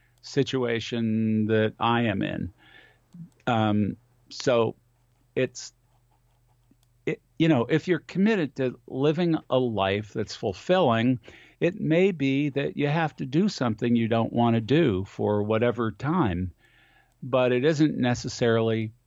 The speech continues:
so. Working with all these thousands of clients over the years, what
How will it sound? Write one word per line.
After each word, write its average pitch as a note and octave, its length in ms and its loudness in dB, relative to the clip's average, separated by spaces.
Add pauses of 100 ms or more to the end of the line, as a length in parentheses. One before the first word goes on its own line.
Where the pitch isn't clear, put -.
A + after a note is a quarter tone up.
so. A#2+ 480 -2 (1300)
Working D#3+ 400 -2
with C3 140 4
all C#3 240 2
these C3 200 -4
thousands C3 540 -4
of - 140 -16
clients D3 500 -2
over G#2 260 -2
the G2 120 -4
years, G2+ 580 2 (680)
what A#2+ 280 2